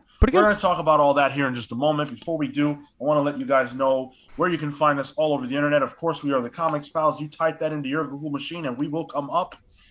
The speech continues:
Speaker 2: If you wanna listen to our main show where we talk about the characters you love and all the places you can find them, do that every single Monday.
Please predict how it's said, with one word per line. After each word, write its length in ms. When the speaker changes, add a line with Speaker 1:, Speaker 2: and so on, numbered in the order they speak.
Speaker 2:
If 180
you 80
wanna 200
listen 240
to 100
our 100
main 220
show 240
where 140
we 80
talk 240
about 180
the 60
characters 440
you 80
love 260
and 60
all 140
the 80
places 380
you 40
can 120
find 320
them, 160
do 160
that 300
every 200
single 280
Monday. 480